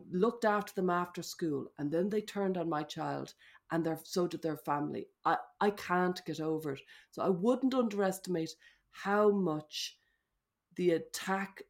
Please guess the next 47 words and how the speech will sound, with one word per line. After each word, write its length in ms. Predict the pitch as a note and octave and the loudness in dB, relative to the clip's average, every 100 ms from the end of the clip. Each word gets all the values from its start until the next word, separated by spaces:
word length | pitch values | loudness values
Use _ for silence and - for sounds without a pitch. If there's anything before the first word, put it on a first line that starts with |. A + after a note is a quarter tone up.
| _ | _
of 200 | E3 D#3+ | -2 -2
your 140 | D#3 D#3 | -2 -4
child 420 | - D#3 D3 C#3+ | -2 0 0 -4
hurts 480 | - E3+ E3+ E3+ - | -6 -2 -2 -4 -6
you. 180 | A#3 A#3 _ _ _ _ _ _ _ - | -6 -6 _ _ _ _ _ _ _ -2
I 100 | F#3 | 0
think 220 | E3 D#3+ | 0 -2
it's, 160 | - - | -6 -6
it 140 | F3+ | -4
can 100 | F3 | -2
be 240 | E3+ D#3+ - | 0 0 0
really, 580 | E3 F3 G3+ G3+ F#3+ F#3+ | -2 0 2 2 0 0
really, 280 | E3 D#3 | 0 0
really 260 | D3+ D3+ D3+ | 0 -2 -2
hurtful. 540 | D3 D3 - - C3+ - - - - | -4 -6 -8 -10 -10 -12 -20 -10 -2
I 40 | |
remember 340 | F3+ G#3+ G3+ | 2 4 2
one 240 | F3 F3+ F3+ | 2 2 0
parent 360 | F3+ E3+ D#3 | -2 -4 -2
saying 180 | E3+ D#3+ | -2 -2
to 80 | D#3 | -2
me, 120 | D#3+ D3+ - - - | -6 -6 -12 -12 -6
"I 40 | |
keep 220 | - C#4 | -2 2
on 100 | A#3+ | 2
thinking 220 | G3+ F#3+ F#3+ | 2 2 2
somebody's 360 | F#3+ E3+ E3 | 0 0 -4
behind 500 | - D#3+ F#3+ A3 G#3 | -4 0 2 2 2
me. 140 | D#3+ - _ _ - | -2 -6 _ _ -10
I 40 | |
keep 180 | A3+ G#3+ | -4 2
on 120 | F#3 | 2
kind 200 | F3 F3 | 4 2
of 160 | E3 - - - | 0 -4 -20 -4
gesturing." 680 | A3 G#3+ - - F#3+ D#3 D3+ - - - _ | 0 2 2 2 2 0 -4 -12 -20 -20 _
And 140 | F#3+ G3 | 0 2
I 80 | G#3+ | 2
was 140 | G3+ | 0
like, 140 | G3+ - - | -6 -10 -12
"I 40 | |
can 160 | - D#3+ | -12 -8
see 280 | - D#3+ - | -4 -4 -2
why. 260 | D#3+ A#3 | -2 0
You're 200 | A#3 E3+ | 0 0
like 280 | D#3+ C#3+ - - | 0 -2 -4 -2
a 80 | |
lioness 840 | D3+ D3+ D#3+ D#3+ D#3 F#3+ B3 - | 2 2 2 2 2 0 -2 -6